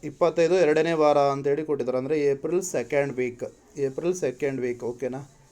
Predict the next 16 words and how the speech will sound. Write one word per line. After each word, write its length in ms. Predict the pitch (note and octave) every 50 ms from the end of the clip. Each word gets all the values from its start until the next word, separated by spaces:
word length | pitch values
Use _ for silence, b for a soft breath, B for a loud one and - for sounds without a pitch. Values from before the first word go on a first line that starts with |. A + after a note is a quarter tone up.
| b b b b b -
ಈಗ 160 | E3+ F#3+ G3
ನಮಗೆ 500 | G#3+ G#3 G3+ G3+ G3 G3 G3+ G#3 G#3 G#3 G#3 G#3 - -
ಅಂತಿಮ 380 | C#3 E3 E3 - G3 F#3+ G3 G3 G3 G3
ಪಟ್ಟಿ 640 | G3 G3 F3 E3 D#3 - - F#3 F#3 F#3+ F#3+ F#3 - b b b b b b b -
ಮತ್ತು 280 | D3+ D3 - F#3 F#3
ಮೆರಿಟ್ 340 | F3 D3+ D#3+ F3 F3 E3+ -
ಪಟ್ಟಿ 280 | F3+ E3+ E3+ - F3 E3+
ಯಾವಾಗ 320 | D#3+ C#3+ D3 D#3+ D#3+ D#3+
ಬಂದಿದೆ? 520 | D#3 D3 C#3 C#3 C#3 C#3+ B2 B2+ B2+ B2+ B2 C3 - - - D3+
ಹದಿನಾಲ್ಕು 540 | C#3 C3 C3+ D#3+ D#3+ D#3+ D#3 D#3 - F3+
ಮೂರು 280 | E3 D#3 D3 D3 D#3 E3
ಎರಡು 220 | D#3 C#3 C3+ C3+
ಸಾವಿರದ 340 | C3+ - C#3+ C#3 C3+ C3+ C#3
ಇಪ್ಪತ್ತೈದರಂದು 840 | D3+ D3+ C#3 B2+ A#2+ - - C3+ B2+ C3 C3+ C3 B2+ B2 C3 C#3+ D3
ಬಂದಿದೆ 300 | B2+ A#2+ A#2 A#2 A#2 A#2
ಅಲ್ವಾ? 240 | A2+ A2+ A2+ B2+